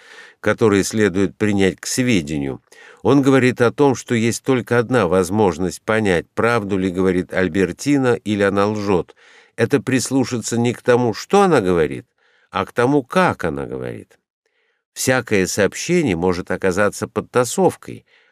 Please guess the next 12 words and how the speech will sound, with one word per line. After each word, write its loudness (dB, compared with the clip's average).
а 0
вот 0
язык, -2
каким 0
говорят, -2
он 0
сразу 0
выдаёт. -2
Неправду 0
от -4
чего-то -2
слышно. -2